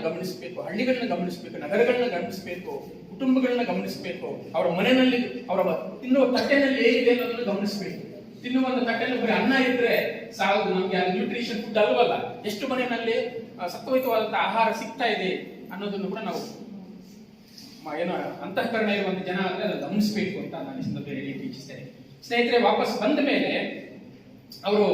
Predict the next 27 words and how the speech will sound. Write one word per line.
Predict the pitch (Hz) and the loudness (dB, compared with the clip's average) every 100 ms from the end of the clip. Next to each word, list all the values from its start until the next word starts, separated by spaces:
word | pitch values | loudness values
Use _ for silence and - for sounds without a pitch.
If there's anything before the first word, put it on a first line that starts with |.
| - - - - | 4 0 -6 -2
ಒಂದು | 226 214 | 2 2
ಕಾಲೇಜಲ್ಲಿ | - 226 247 214 185 202 - | 4 6 6 6 4 2 0
ಟೀಚರ್ | - 247 - 190 | -2 -2 0 0
ಆಗಿ, | - - | 0 -2
ಅಂದ್ರೆ | - - 156 | -8 -8 -8
ಲೆಕ್ಚರರ್ | 160 147 127 | -6 -2 0
ಆಗಿ | 123 | 0
ಒಂದು | 151 | -2
ವರ್ಷ | 143 139 - 147 | -2 -2 -4 -8
ಕೆಲಸ | 139 - 156 | -8 -6 -6
ಮಾಡ್ತಾರೆ. | 143 143 131 131 - - - - - - - - - - 175 | -6 -8 -10 -12 -12 -18 -20 -20 -20 -20 -20 -20 -20 -16 -4
ನಂತರ | 214 247 240 208 - - - - - - - | -2 2 4 4 2 -2 -8 -14 -20 -20 -6
ಅವ್ರಿಗೆ | 175 175 | -2 0
ಅನಿಸ್ತು, | 214 - - - - - - - - - - - _ _ _ _ - | 0 -2 -4 -8 -10 -14 -18 -20 -20 -20 -20 -20 _ _ _ _ -14
ನಾನು | 165 | -4
ಇನ್ನೂ | 240 269 226 | 2 4 4
ಏನೋ | 220 190 | 2 0
ದೊಡ್ಡದನ್ನು | 160 185 208 - | -2 0 0 0
ಮಾಡ್ಬೇಕು | - - 143 | -4 -6 -6
ಅಂತ. | - - - - - - - | -8 -14 -16 -20 -20 -20 -12
ಅವರು | 202 | -10
ಶುರು | 190 185 170 | -8 -6 -6
ಮಾಡ್ತಾರೆ. | 170 139 - - - - - - | -6 -8 -10 -12 -16 -20 -20 -6
ಮ್ಯಾಗಝೀನ್ಸ್ | 180 208 208 - 202 | -2 0 0 0 -2
ಅಂತ | 180 | -2
ಏನ್ | 170 170 | -4 -4
ಕರೀತೇವೆ, | 160 160 - - 190 202 - | -6 -6 -8 -8 -8 -10 -14